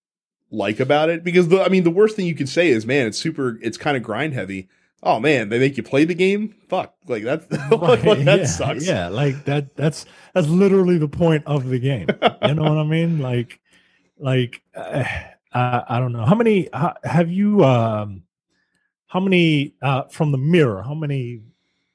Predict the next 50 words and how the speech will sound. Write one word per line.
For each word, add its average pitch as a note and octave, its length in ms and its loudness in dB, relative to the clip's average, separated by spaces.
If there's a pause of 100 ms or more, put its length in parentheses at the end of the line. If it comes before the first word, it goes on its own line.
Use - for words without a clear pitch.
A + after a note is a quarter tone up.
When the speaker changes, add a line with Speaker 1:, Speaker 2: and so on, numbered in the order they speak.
(340)
Speaker 2:
keys C#3+ 420 -2
have A2+ 140 -4
you A2+ 120 -6
invested A2 440 -4
Speaker 1:
Oh, C#3 60 6
I've, C3 200 4
Speaker 2:
into A#2+ 100 -2
it? C3 60 6
Speaker 1:
I've, C3+ 100 4
Speaker 2:
How A#2+ 60 -2
Speaker 1:
I've B2+ 180 2
invented, A2+ 520 -4
I, A2+ 200 0
I've A2 160 -2
invested G2+ 400 -8
the F2+ 100 -14
whole, G2 340 -8 (460)
the G#2+ 120 -10
whole A2 240 -2
Speaker 2:
The G2+ 140 -6
whole C#3 180 4
Speaker 1:
Magilla. C3+ 100 2
Speaker 2:
mirror? D3 240 -2 (200)
Speaker 1:
Yeah, A#2 180 2
I'm, C3 200 2
Speaker 2:
Okay. C3 100 2
Speaker 1:
I'm, C#3+ 120 0
I'm, D3 260 2
I, D3 320 2
like, C#3+ 460 0
for E3 160 0
my D3+ 140 2
fir-, C3+ 280 -4
like, C3 240 0
the C3 60 -6
first, - 380 -2 (100)
literally, B2 360 -2
like, F2+ 160 -14
twenty A#2 380 -4
or E2 160 -16 (100)
twenty-five F#2+ 440 -10
runs F#2 240 -12
that E2+ 80 -18
I E2 80 -18
had, F#2 240 -8 (480)
I C3 120 4
was A#2+ 260 -2 (220)
focusing C3+ 600 0
mainly G#2+ 480 -2
on F#2+ 540 -6